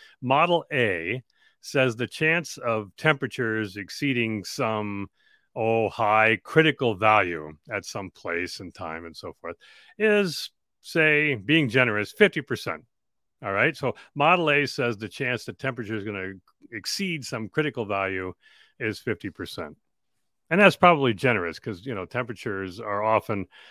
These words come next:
not that high and not that critical, uh, you know, for most, most places, most things. So that's a pretty generous probability forecast. Now, model B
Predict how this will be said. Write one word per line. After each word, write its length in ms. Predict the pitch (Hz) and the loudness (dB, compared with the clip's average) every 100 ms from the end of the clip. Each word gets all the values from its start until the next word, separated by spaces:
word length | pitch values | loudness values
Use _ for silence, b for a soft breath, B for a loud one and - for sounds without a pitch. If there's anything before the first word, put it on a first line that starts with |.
| B - | B 0
not 300 | 127 113 - | 4 4 4
that 200 | 98 90 | 2 2
high 500 | - 104 107 101 104 | 0 4 4 4 0
and 200 | 92 87 | -4 -6
not 200 | 92 - | -6 -6
that 180 | 85 | -10
critical, 880 | - 127 107 - 98 95 92 92 95 92 | -6 -6 -4 -4 -4 -2 -4 -4 -8 -8
uh, 280 | 85 85 95 | -8 -8 -10
you 160 | 101 98 | -12 -10
know, 180 | 87 82 | -8 -10
for 80 | - | -10
most, 360 | 92 92 87 - | -8 -6 -8 -12
most 320 | 135 104 - | -8 -8 -8
places, 420 | - 131 113 113 98 | 2 2 4 0 0
most 300 | 104 98 - | 0 0 4
things. 300 | 165 143 - | 4 4 2
So 80 | |
that's 180 | 233 233 | 2 2
a 60 | 165 | -2
pretty 240 | - 147 | 0 -2
generous 560 | 104 110 98 90 - - b b b b b b | 0 -2 -2 -4 -8 -16 b b b b b b
probability 640 | 117 98 90 110 104 98 | 2 2 4 6 6 6
forecast. 800 | - 185 170 - 90 78 - - _ _ _ _ 123 | 6 8 10 8 2 0 -8 -14 _ _ _ _ -2
Now, 120 | 87 | 0
model 400 | 92 95 95 85 - | 2 2 2 -2 4
B 460 | 214 175 151 202 | 8 8 8 6